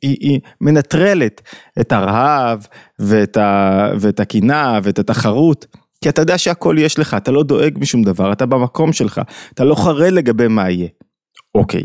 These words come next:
היה לנו תחילת בריאתו של אדם, סוף בריאתו,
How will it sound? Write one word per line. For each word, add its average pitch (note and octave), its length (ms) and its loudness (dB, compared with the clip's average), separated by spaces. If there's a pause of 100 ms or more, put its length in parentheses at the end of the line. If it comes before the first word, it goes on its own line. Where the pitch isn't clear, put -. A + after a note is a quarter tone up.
(140)
היה C3 200 2
לנו C#3+ 220 0
תחילת C3+ 720 -2
בריאתו A#2 400 0
של A2 180 0
אדם, G2 340 0 (560)
סוף - 500 -2 (440)
בריאתו, A2+ 500 2